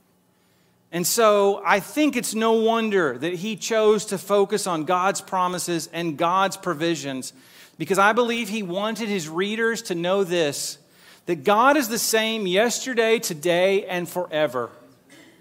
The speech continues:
His promises will always stand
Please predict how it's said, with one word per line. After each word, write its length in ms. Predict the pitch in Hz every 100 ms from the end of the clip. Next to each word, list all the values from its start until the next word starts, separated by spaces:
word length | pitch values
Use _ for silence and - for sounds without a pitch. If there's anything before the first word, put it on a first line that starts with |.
| _ _ _ -
His 200 | 233 -
promises 720 | - 269 262 277 - 254 214
will 340 | 180 208 - -
always 560 | 196 233 247 240 247
stand 680 | - - 220 226 196 131 110